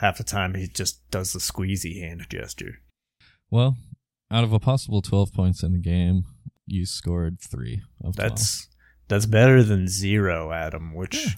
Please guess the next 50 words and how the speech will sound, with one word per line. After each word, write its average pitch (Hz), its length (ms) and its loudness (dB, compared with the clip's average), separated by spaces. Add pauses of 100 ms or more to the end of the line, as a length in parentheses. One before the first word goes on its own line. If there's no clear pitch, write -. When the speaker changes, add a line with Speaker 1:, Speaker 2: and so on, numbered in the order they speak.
Speaker 1:
could 139 180 2
Speaker 2:
I 127 40 6
Speaker 1:
have - 100 6
Speaker 2:
don't - 60 -4
think - 100 4 (100)
Speaker 1:
happened. 98 240 -2
Speaker 2:
it's 104 100 0
bad - 60 -8
for 110 80 4
a 98 60 4
first 110 260 0
shot. 120 320 -2 (180)
I 104 80 2
mean, 98 240 4
twenty-five 113 460 0
percent, 101 460 0 (800)
that's - 260 0
like 87 360 -2 (280)
Speaker 1:
That's 110 320 2
betting 117 640 0
odds. 82 380 -6
That's 113 180 -4
actually 104 300 -2
good 127 320 -4
betting 65 260 -10
odds. 67 380 -10
You 95 180 -2
guys 98 120 0
should - 120 -4
all 98 100 0
bet 98 280 -4
on 80 180 -8
me 78 140 -12
based 87 300 -8
on 90 120 -6
these 87 220 -8
odds. - 580 -8 (300)
Speaker 2:
Yeah. 87 300 2 (240)
Speaker 1:
Yeah. 92 320 -6 (360)
Speaker 2:
To - 100 0
make 127 160 6
it 120 120 2
fu-, - 300 -4
full 113 240 2
circle, 76 640 0
if 95 220 0
you 107 160 2
were 139 160 0
a 92 100 4
giant 87 640 -2